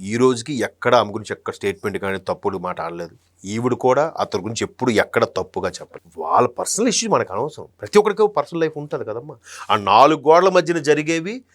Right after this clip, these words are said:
వాళ్ళిద్దరే ఒకరికొకరు సాక్షులు తప్ప మూడో వ్యక్తికి ఏం తెలియదు. కాకపోతే అమ్మాయి తరపు వాళ్ళు అబ్బాయిడు తప్పు అంటారు, అబ్బాయి తరపు వాళ్ళు అమ్మాయి తప్పు అంటారు. ఎవరు తప్పు అంటే ఏం చెప్పగలం? జడ్జి చేయలేం. కొన్ని కొన్ని సిమ్టమ్స్ బట్టి మనం దగ్గరగా గమనిస్తే జడ్జి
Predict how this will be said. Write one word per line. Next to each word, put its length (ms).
వాళ్ళిద్దరే 640
ఒకరికొకరు 440
సాక్షులు 360
తప్ప 200
మూడో 260
వ్యక్తికి 300
ఏం 100
తెలియదు. 360
కాకపోతే 560
అమ్మాయి 280
తరపు 260
వాళ్ళు 160
అబ్బాయిడు 320
తప్పు 280
అంటారు, 340
అబ్బాయి 300
తరపు 220
వాళ్ళు 140
అమ్మాయి 260
తప్పు 280
అంటారు. 260
ఎవరు 180
తప్పు 240
అంటే 140
ఏం 60
చెప్పగలం? 420
జడ్జి 400
చేయలేం. 240
కొన్ని 220
కొన్ని 240
సిమ్టమ్స్ 400
బట్టి 200
మనం 220
దగ్గరగా 540
గమనిస్తే 360
జడ్జి 300